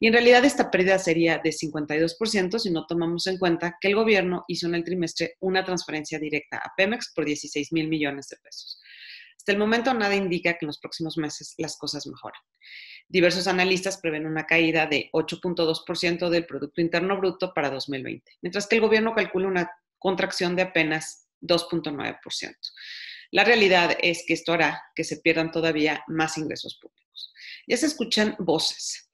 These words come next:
que piden un aumento de impuestos. ¿En qué los van a gastar o invertirán? ¿En proyectos y programas como Dos Bocas que no son costo efectivos y no mejorarán la vida de los ciudadanos?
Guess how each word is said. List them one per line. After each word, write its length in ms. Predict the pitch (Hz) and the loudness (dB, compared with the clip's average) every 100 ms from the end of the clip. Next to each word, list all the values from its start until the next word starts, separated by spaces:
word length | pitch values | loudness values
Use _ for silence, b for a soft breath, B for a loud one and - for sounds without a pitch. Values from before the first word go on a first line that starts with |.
| - | -8
que 120 | 180 | -2
piden 280 | 185 180 175 | 2 2 4
un 120 | 160 | 0
aumento 360 | 156 143 143 | 0 -4 -6
de 100 | 139 | -10
impuestos. 680 | 131 127 135 - - - _ _ - | -12 -12 -14 -14 -16 -16 _ _ -4
¿En 120 | 196 190 | -4 -2
qué 120 | 240 | 0
los 160 | 254 | 0
van 120 | 202 190 | -2 -2
a 40 | |
gastar 300 | 165 - 160 | -4 -4 -2
o 40 | 165 | 0
invertirán? 600 | 165 151 147 143 165 - B B B | -2 -4 -2 0 -2 -6 B B B
¿En 160 | 175 | -4
proyectos 480 | 165 160 160 165 190 | -2 0 0 -2 -8
y 20 | |
programas 560 | 190 151 147 151 165 160 | -8 -4 -2 0 0 -2
como 260 | - 156 143 | -4 -6 -4
Dos 200 | 156 151 | -4 0
Bocas 400 | 160 156 156 - | -2 -2 -8 -4
que 120 | 160 | -4
no 120 | 160 | -2
son 200 | 165 185 | -4 -6
costo 260 | 165 160 156 | -8 -8 -10
efectivos 640 | - 147 - 151 160 - | -10 -8 -4 -4 -4 -6
y 120 | - 160 | -4 -2
no 120 | 170 | -2
mejorarán 540 | 185 185 151 151 156 | -2 -4 -2 -2 -2
la 80 | 156 | -2
vida 200 | 147 151 | -2 -4
de 100 | 143 | -6
los 200 | 131 - | -8 -8
ciudadanos? 680 | 127 127 123 143 160 - | -8 -6 -4 -4 -6 -8